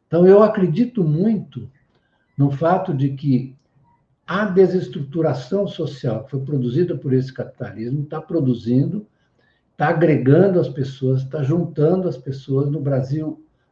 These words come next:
ainda tá um pouco devagar isso, mas nós te-, eu tenho claro que é inevitável,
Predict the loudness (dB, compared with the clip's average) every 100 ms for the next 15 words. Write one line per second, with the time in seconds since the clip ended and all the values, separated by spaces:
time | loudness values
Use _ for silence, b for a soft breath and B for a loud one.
0 | _ 2 2 2 0 0 0 -2 -4 -6
1 | -12 -12 -10 -10 -10 -8 -6 -4 -4 -4
2 | -10 _ _ _ _ _ _ _ 0 4
3 | 6 4 2 -4 _ _ _ _ _ -2
4 | 2 0 2 0 0 2 4 6 6 0
5 | 0 2 4 4 2 -4 -6 -4 -4 -4
6 | -6